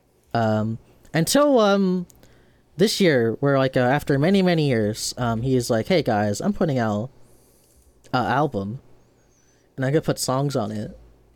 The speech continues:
Uh, <laughs> and, and, and this is where you get Quest for Fire with a different sort of, like, um, with a different sort of, like, context and energy coming into it than before. 'Cause, like, this is, like,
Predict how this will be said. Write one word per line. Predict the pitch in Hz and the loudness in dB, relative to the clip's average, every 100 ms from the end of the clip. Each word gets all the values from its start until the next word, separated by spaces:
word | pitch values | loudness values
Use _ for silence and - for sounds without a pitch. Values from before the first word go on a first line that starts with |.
| - - - _ _ - _ _ _ _ | -20 -20 -20 _ _ -20 _ _ _ _
Uh, | 120 117 117 113 120 - - - - _ _ | -2 0 0 -2 -6 -10 -20 -20 -20 _ _
<laughs> | _ - - _ 165 - - | _ -20 -20 _ -12 -12 -4
and, | 151 135 | -2 0
and, | 143 143 143 156 | 0 0 0 -2
and | 147 151 | -2 -2
this | 160 | -2
is | 165 | -2
where | 170 | -2
you | |
get | 151 139 | -2 -4
Quest | 160 - | -6 -6
for | 135 | -8
Fire | - 131 113 104 120 - _ - - | -4 -2 -2 -4 -8 -16 _ -14 -2
with | 202 | 2
a | 254 | 2
different | 262 277 339 254 | 2 -2 -2 0
sort | 277 233 | 0 2
of, | 208 180 | 2 2
like, | 170 170 | 0 0
um, | 139 123 110 104 107 - _ _ _ _ _ _ - | 0 0 -2 -4 -6 -10 _ _ _ _ _ _ -4
with | 196 | 0
a | 220 | 2
different | 262 262 240 | 0 0 -2
sort | - 202 | 0 2
of, | 170 | 2
like, | 165 143 - _ _ _ - - | 0 -2 -4 _ _ _ -20 -20
context | - 160 151 156 131 - | -6 -4 -2 -4 -4 -4
and | 131 | -4
energy | 127 120 120 | -4 -4 -6
coming | - 120 113 | -4 -6 -6
into | 110 120 | -6 -4
it | 104 | -4
than | 107 | -4
before. | 104 - 117 104 104 | -6 -6 -4 -4 -4
'Cause, | 147 135 | -2 0
like, | 143 | 0
this | 202 233 | 2 0
is, | 226 156 | 0 0
like, | 120 104 - | 0 -2 -6